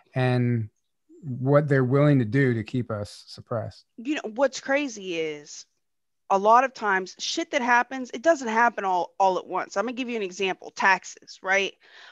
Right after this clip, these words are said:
Speaker 2: Uh, there were, the, people paid virtually no taxes prior to what, the early nineteen hundreds, implementation of the feds. It's incrementally grown, incrementally grown. Oh, we're, you know, this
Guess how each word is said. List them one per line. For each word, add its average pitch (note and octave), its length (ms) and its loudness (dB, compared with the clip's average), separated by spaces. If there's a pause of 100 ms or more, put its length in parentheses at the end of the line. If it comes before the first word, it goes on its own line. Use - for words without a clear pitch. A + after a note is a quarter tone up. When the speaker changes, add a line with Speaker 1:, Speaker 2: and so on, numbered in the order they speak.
(140)
Speaker 2:
Uh, F#3 260 8 (200)
there C#4+ 140 4
were, C#4+ 200 -2
the, G#3 120 -8 (160)
people F4 260 2
paid A#3 300 2
virtually A#3 400 0
no G3 240 2
taxes D#3 480 -4
prior A3+ 360 4
to A3 200 -8
what, G3 280 0
the F#3 160 -2 (160)
early A#3+ 280 2
nineteen A#3+ 360 -2
hundreds, A3 440 -2
implementation A#3 880 -4
of A3 40 -2
the A3+ 60 -2
feds. A#3 340 4
It's - 240 -14
incrementally B3+ 720 0
grown, A3 320 2
incrementally B3 640 0
grown. A3+ 300 4
Oh, B3+ 220 4
we're, B3 160 -4
you A#3 160 -6
know, F#3+ 260 -4 (500)
this A#3 360 0